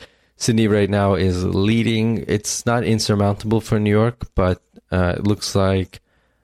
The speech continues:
yeah, it looks like the recent votes,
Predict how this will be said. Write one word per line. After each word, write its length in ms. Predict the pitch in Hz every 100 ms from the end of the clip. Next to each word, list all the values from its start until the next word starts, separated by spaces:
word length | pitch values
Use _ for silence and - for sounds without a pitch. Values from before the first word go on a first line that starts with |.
| _ _ _ _ _ _ _
yeah, 180 | - 127
it 40 | 123
looks 180 | 120
like 100 | 123
the 100 | 117
recent 320 | 117 113 117 101
votes, 680 | 110 113 - - - -